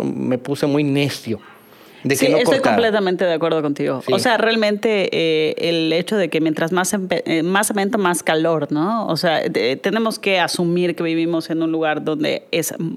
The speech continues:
Speaker 2: muy, muy cálido el ambiente.
Speaker 1: Claro.
Speaker 2: Y eso es un problema. <laughs>
Speaker 1: Sí, sí, sí. Bueno, eh, tiene que ver con otras cuestiones termodinámicas de que los minerales que se encuentran en la corteza y que después los convertimos en cemento,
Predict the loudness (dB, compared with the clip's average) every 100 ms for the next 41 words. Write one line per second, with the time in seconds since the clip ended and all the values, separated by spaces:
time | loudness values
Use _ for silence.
0 | -4 -2 0 0 -2 -2 -2 0 0 -2
1 | -2 -2 0 0 -2 -2 -4 -2 -2 -4
2 | -4 -6 -6 -16 -4 0 2 2 2 2
3 | 0 0 0 0 -2 -2 -4 -2 -2 -2
4 | -4 -6 -2 0 0 -2 -2 -2 0 2
5 | 0 -4 -16 -20 -20 -8 -4 -4 -2 -2
6 | -2 0 0 -2 -6 -4 -2 0 -2 -2
7 | 0 0 0 0 2 2 2 2 2 0
8 | 0 0 0 0 2 2 2 2 0 0
9 | 0 2 4 4 2 0 -4 -2 -2 0
10 | 0 0 2 2 0 0 -2 -2 0 0
11 | -2 -2 -2 0 -2 0 -2 0 0 -2
12 | -2 -2 0 -2 0 0 0 -2